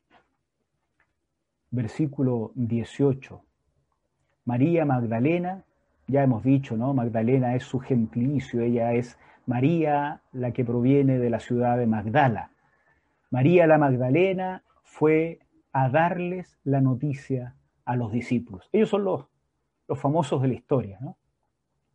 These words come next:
Los discípulos. Pero ya ya María Magdalena le ha dicho, "Raboni, mi maestro". Ya ella es la discípula.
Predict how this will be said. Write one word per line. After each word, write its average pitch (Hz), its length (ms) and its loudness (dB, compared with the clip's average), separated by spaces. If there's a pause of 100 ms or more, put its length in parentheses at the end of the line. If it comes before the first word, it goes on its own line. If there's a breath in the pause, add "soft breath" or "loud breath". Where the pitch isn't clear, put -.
(280)
Los 123 140 -10
discípulos. - 680 -6 (1160)
Pero 143 180 4
ya 160 460 0 (1300)
ya 175 120 2
María 180 260 2
Magdalena 156 560 0
le 147 100 2
ha 131 60 2
dicho, 135 360 0
"Raboni, 127 720 0 (560)
mi 135 220 4
maestro". 113 560 -4 (1120)
Ya 143 180 2
ella 147 320 4
es 147 160 2
la 113 80 -4
discípula. 107 640 -8